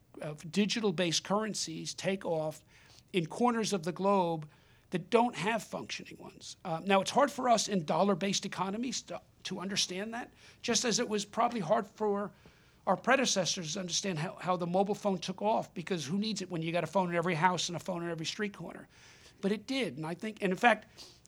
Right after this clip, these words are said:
it, those payment systems are going to be mobile phone based, and those digital currencies are going to be accessible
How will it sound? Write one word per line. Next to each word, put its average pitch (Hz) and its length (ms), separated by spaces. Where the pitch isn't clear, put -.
it, 208 200
those 190 200
payment 262 320
systems 208 400
are 185 80
going 294 280
to 202 60
be 156 140
mobile 151 300
phone 147 320
based, - 500
and 175 140
those 165 160
digital 190 340
currencies 185 480
are 185 60
going 247 220
to 262 60
be 170 120
accessible - 680